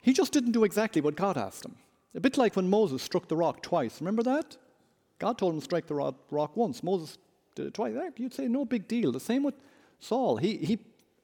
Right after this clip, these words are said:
Saul was, was not afraid of giving loads of offerings and sacrifices,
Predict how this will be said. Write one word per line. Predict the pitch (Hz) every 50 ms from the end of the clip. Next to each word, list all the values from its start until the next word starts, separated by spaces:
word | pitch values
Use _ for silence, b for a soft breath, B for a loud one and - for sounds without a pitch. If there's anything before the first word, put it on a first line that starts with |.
| _ _
Saul | - - - 180 254 311 254 151
was, | 127 139 123 - - - -
was | 151 123
not | 135 170 226 220
afraid | - 185 190 175 156
of | 139
giving | 160 143 131
loads | 123 120 127 151 185 196 185 156 135
of | 117 120
offerings | 147 160 - - 135 123 110 104
and | 107 -
sacrifices, | 120 135 131 - 240 - 135 113 107 - - - - - - -